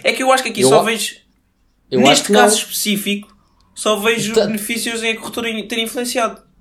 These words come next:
Speaker 2: Imagina, o que eu acho é que não, eh,
Speaker 1: Se
Speaker 2: as
Speaker 1: calhar
Speaker 2: corretoras
Speaker 1: tô,
Speaker 2: não deviam
Speaker 1: tá-me
Speaker 2: ter
Speaker 1: a faltar algum
Speaker 2: influenciado.
Speaker 1: ponto.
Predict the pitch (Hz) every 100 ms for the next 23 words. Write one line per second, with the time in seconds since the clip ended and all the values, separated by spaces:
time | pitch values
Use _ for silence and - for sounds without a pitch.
0 | _ - 180 196 190 147 101 - 139 185
1 | 190 214 202 190 175 214 196 127 - 143
2 | 147 - 175 196 185 160 139 220 202 185
3 | 185 170 180 185 180 147 135 135 170 120
4 | -